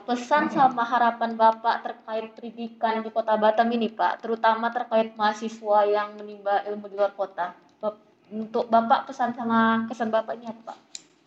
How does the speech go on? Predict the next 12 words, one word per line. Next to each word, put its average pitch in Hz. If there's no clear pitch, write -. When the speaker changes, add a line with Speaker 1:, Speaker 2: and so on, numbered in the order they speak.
Speaker 2:
Yang 190
pertama, 175
pesannya 156
tentu 180
belajarlah 170
dengan 151
sungguh-sungguh, -
dan 151
orang 143
tua 170
bangga, 165
eh, 123